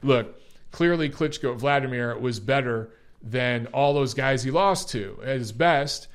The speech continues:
but he had off nights. And that was the thing with Vladimir Klitschko. He was very vulnerable. But for him to lose those fights, especially early on,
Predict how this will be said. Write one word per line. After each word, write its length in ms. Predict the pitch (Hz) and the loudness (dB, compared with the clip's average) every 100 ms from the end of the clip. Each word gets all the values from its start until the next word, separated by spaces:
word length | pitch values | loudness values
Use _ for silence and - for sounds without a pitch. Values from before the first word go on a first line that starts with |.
| - - | -20 -8
but 300 | 113 139 135 | 0 0 0
he 140 | 151 135 | -4 -2
had 220 | 147 143 | 0 2
off 260 | 139 143 | 2 0
nights. 460 | 135 160 143 107 - | -2 -2 -2 -6 -6
And 120 | 123 | -2
that 120 | 135 | -2
was 140 | 143 135 | -2 -4
the 80 | 131 | -4
thing 220 | 143 165 | -4 -4
with 140 | 117 | -4
Vladimir 360 | 120 117 113 110 | -4 -4 -4 -6
Klitschko. 420 | 123 110 - 113 | -8 -8 -6 -4
He 120 | 113 | -4
was 140 | 113 104 | -6 -6
very 300 | 120 131 131 | -4 -2 -4
vulnerable. 720 | 107 123 143 101 92 92 - - - - - 113 | -4 -6 -6 -8 -10 -14 -16 -20 -20 -20 -18 -2
But 460 | 127 131 120 - | 2 2 0 -10
for 200 | - 131 | -8 -2
him 200 | 139 165 147 | 0 0 -2
to 120 | 139 | -2
lose 320 | 135 160 135 | 0 0 2
those 240 | 139 139 | 0 0
fights, 320 | - 143 143 120 | -2 -2 -2 -6
especially 520 | - 151 156 139 131 | -4 -2 -2 -4 -4
early 360 | 139 135 117 | -2 -2 -2
on, 400 | 123 139 120 110 | -4 -4 -6 -8